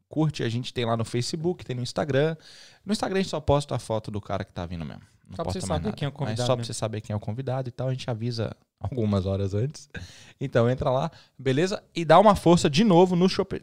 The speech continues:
Speaker 1: no super, super chat. No super chat, não repara com
Speaker 2: Até
Speaker 1: o
Speaker 2: agora
Speaker 1: Guilherme
Speaker 2: não caiu
Speaker 1: aí
Speaker 2: nada.
Speaker 1: que ele tá bugando o bagulho aí hoje. Mas bem-vindo aí, Guilherme. Tamo junto, tá bom, irmão? Deus te abençoe. Ele já mandou umas setenta e oito mensagens aqui, só tem ele falando.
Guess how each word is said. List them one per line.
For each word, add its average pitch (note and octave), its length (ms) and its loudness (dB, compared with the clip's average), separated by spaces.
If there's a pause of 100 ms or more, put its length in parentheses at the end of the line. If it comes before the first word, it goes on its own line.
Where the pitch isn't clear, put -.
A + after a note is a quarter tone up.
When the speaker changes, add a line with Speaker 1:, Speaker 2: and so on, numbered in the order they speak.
(120)
Speaker 1:
no F#3+ 100 4
super, D3+ 340 2
super C3+ 380 2
chat. G#2+ 460 -2
No D3+ 160 4
super D#3 400 4
chat, C#3+ 360 4 (460)
não D#3 240 4
repara C#3 400 6
com D#3 100 0
Speaker 2:
Até D3+ 40 2
Speaker 1:
o - 60 4
Speaker 2:
agora A#2+ 140 2
Speaker 1:
Guilherme B2+ 220 8
Speaker 2:
não A#2+ 80 2
caiu A#2 60 4
Speaker 1:
aí B2 60 6
Speaker 2:
nada. C#3 100 2
Speaker 1:
que C#3+ 100 0
ele B2+ 100 -2
tá A#2+ 280 4
bugando A2+ 680 2
o G#2 40 0
bagulho G2 360 0
aí F#2+ 160 0
hoje. C#3+ 300 -4 (480)
Mas B2+ 220 -10
bem-vindo C#3 400 -2
aí, G#2+ 100 2
Guilherme. E2+ 380 -4
Tamo A#2+ 260 -6
junto, - 300 -8
tá - 120 -10
bom, F3 160 2
irmão? G#2+ 240 -4 (400)
Deus A2+ 140 -6
te - 80 -4
abençoe. A2 540 -6
Ele G2+ 100 -8
já A2+ 100 0
mandou C3+ 220 -2
umas C3+ 100 -4
setenta D3+ 480 -6
e - 40 -2
oito C3+ 180 -8
mensagens A2+ 400 -2
aqui, A2 180 -6
só - 160 -8
tem D#3 240 -12
ele A#2 200 -10
falando. - 360 -10